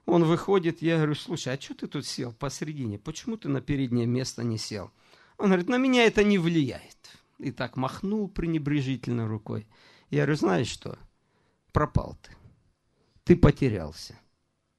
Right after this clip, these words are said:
Ты, я говорю, не обманывай ни себя, ни сестер, и никого не обманывай". Вот <clears throat> такое отношение, э,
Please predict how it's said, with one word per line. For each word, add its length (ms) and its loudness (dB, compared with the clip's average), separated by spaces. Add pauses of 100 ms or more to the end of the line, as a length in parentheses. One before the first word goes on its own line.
(300)
Ты, 100 -4
я 180 4
говорю, 180 4
не 80 4
обманывай 580 2
ни 120 4
себя, 520 -2
ни 140 -2
сестер, 640 -6
и 60 0
никого 420 -2
не 160 -8
обманывай". 340 -18 (1500)
Вот 280 2 (200)
<clears throat> 200 -6
такое 540 10 (200)
отношение, 1000 2 (240)
э, 360 -6